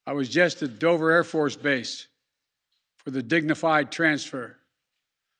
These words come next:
We owe them and their families a debt of gratitude we can never repay, but we should never, ever, ever forget. In April, I made a decision to end this war.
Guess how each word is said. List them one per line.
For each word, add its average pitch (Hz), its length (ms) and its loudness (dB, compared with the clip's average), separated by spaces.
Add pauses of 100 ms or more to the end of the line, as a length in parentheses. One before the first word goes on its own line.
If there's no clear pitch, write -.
(320)
We 156 140 4
owe 185 180 6
them 185 320 4
and 160 120 -2
their 143 120 0
families 160 560 0
a 135 80 -4
debt 160 240 2
of 139 120 -2
gratitude 160 640 0
we 151 120 0
can 135 360 -4
never 160 460 2 (180)
repay, 147 520 0 (240)
but 160 140 -2
we 156 160 2
should 127 300 0
never, 131 540 0 (260)
ever, 131 440 0
ever 135 220 2
forget. 123 540 -2 (1400)
In 143 140 0
April, 160 540 0 (800)
I 175 220 4
made 175 300 0
a 170 60 -2
decision 151 540 -4
to 143 180 -4
end 156 240 0
this 143 240 0
war. 139 460 0